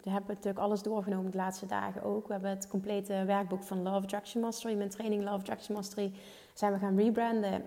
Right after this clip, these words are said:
En ik heb met koeienletters ook echt dit benadrukt in het werkboek. Dit stuk wat ik nu zeg, want dit is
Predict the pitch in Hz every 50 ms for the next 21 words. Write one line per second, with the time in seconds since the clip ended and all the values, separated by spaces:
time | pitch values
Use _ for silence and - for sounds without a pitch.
0 | - - - 196 185 180 185 180 185 185 185 196 190 - - - 190 190 190 196
1 | - - - - 262 247 208 190 185 190 190 196 190 - - 202 196 196 - 208
2 | 208 202 196 - 196 196 214 196 190 208 190 190 196 208 208 202 202 190 190 -
3 | - 196 190 185 185 190 185 180 185 175 - - 196 196 - - - - - -
4 | - - - - - - - - - _ _ - - 185 226 214 214 214 - -
5 | 220 202 196 - 196 185 185 - 196 202 202 196 196 196 190 185 - - 185 185
6 | 180 214 214 226 - - 208 202 196 190 - -